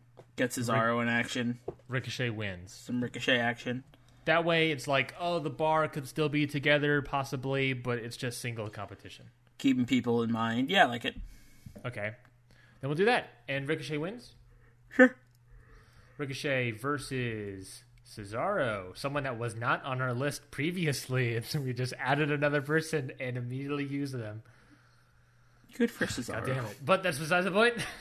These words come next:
Speaker 2: <laughs> Money in the Bank qualifying match, and Ricochet picks up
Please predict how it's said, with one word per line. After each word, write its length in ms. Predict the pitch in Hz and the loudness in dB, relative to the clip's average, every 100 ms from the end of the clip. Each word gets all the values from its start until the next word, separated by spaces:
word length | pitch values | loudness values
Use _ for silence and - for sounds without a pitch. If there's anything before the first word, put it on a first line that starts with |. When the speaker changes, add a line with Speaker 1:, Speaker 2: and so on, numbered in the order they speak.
| - - - - - - _ - - | -18 -20 -20 -20 -20 -20 _ -8 -2
Speaker 2:
<laughs> 760 | 165 - 123 - 143 - - | -2 -4 -12 -12 -16 -18 -18
Money 260 | 143 156 156 | -8 -2 -2
in 60 | 151 | -2
the 40 | |
Bank 200 | 156 147 | -2 -4
qualifying 720 | - 160 151 147 147 139 139 | -4 0 0 0 -2 -2 -4
match, 540 | 135 135 131 - - - - - - - - - - - - | -6 -6 -8 -10 -14 -16 -20 -20 -20 -20 -20 -20 -20 -20 -16
and 540 | 104 110 110 113 120 120 | -12 -8 -8 -8 -10 -12
Ricochet 760 | 110 123 139 151 - 107 92 90 | -10 -10 -8 -8 -6 -6 -6 -12
picks 300 | - 123 - | -10 -10 -6
up 160 | 117 | -8